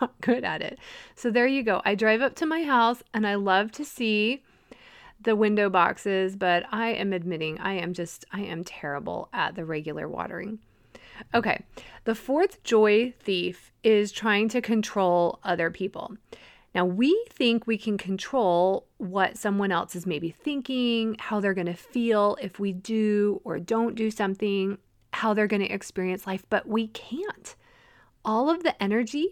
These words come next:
spent trying to do this is all in vain, and it takes away from the energy that we have to work on our goals and experience our lives. We then can't show up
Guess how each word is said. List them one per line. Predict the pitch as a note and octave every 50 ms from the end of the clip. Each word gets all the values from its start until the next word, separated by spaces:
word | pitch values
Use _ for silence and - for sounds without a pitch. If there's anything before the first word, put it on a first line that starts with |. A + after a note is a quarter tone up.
| G#4+
spent | - - - - - A#3+ A3+ A#3 A3 -
trying | - - - - G#3+ G#3+ A#3 C4 B3+
to | - G#3+
do | E3+ G3+ G3 G3
this | F#3+ A#3 C4+ C#4 - - _
is | - A3+ A3+ - _ _ _
all | - A3 G#3+ G#3+ G#3+ A3+ A#3 - -
in | A#3+ A#3 A3+ G#3+
vain, | G#3 G#3+ A3 G#3 F3+ D#3+ C#3+ D#3 _ _ _ _ _ _ _ _ _ -
and | A3 A#3+
it | A#3 -
takes | - - - - D4+ E4 - - -
away | G4+ C#4+ A#3+ A#3 A#3+ C#4 C4+
from | - - A#3 A3
the | G#3+ - - -
energy | G#3+ G3 A3 B3 B3 A3+ C#4 D4 D4 - -
that | - - -
we | - E3+ G#3 A3+ C4
have | B3+ A#3 A#3+ G3 F3 F3+ F#3
to | - - A3
work | G3+ F#3+ G3 G#3 A3 A#3 - -
on | - G#3+ A3
our | A#3 A#3+
goals | G3+ - F3+ E3 E3 E3+ F#3+ G3+ - _ _ -
and | A3 G#3
experience | G#3+ G#3 - - - - A#3+ B3 B3+ C4+ C4+ B3 - -
our | F#3 G#3+ G#3
lives. | F#3+ F3+ F#3+ G#3+ B3+ C4 D#3 - - - - - _ _ _ - - - - - - - - - _ _ _ _ -
We | G#3+ C4 C#4+
then | A#3 C#4 D#4+ E4+ D4
can't | A#3 - - B3+ A#3+ - -
show | - - E3+ E3+ -
up | G#3 G#3 - _